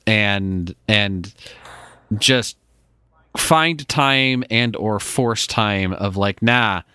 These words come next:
yeah, sorry, work. I can only do ten-hour days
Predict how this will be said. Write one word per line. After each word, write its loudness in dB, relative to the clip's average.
yeah, -2
sorry, 2
work. -4
I 4
can 0
only 0
do 0
ten-hour 0
days -2